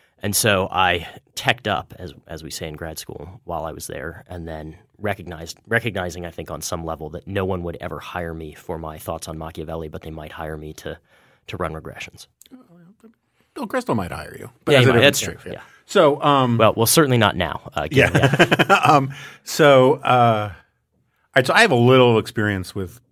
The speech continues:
Speaker 2: the political consulting world, either through friends or through weird jobs I had early in my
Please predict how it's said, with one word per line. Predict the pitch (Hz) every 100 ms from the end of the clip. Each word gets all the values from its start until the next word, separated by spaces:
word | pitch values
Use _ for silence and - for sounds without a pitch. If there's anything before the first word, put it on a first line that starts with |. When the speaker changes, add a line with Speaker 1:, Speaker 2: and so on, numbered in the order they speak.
| _ _ _
Speaker 2:
the | -
political | 107 104 92
consulting | 95 - 98 98 95
world, | 95 95
either | 98 95
through | 92 95
friends | - 139 131 120 117
or | 92 90 - _ _ _ -
through | 107 101
weird | 92 101 104 101 95
jobs | 101 95 98
I | 92
had | 90 90 87 87
early | 98 98 95
in | 90
my | 87 85